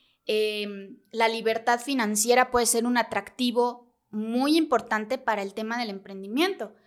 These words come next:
pero cómo mal gestionado y mal administrado puede llevarte a la ruina. Entonces, ¿qué tantos recursos le metes a tus finanzas? Y no nada más estoy hablando de la generación de dinero, de la, del enfoque, del, de la energía, de la entrega a tu negocio,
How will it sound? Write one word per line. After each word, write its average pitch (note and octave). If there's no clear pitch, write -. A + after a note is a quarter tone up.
pero B3+
cómo C#4
mal D4+
gestionado C4+
y B3+
mal B3+
administrado A#3+
puede B3+
llevarte G#3+
a G3+
la G3
ruina. A#3+
Entonces, C4
¿qué -
tantos F#4+
recursos C#4
le A#3+
metes A#3
a A3+
tus G#3
finanzas? A3+
Y B3+
no D#4
nada G4+
más C#4
estoy C4
hablando A#3
de A#3+
la G3+
generación A3
de A#3
dinero, G#3
de G3
la, G3+
del G#3+
enfoque, A#3
del, G#3+
de G3+
la G3+
energía, G3+
de A3+
la G#3
entrega A3+
a G#3
tu A3+
negocio, G#3+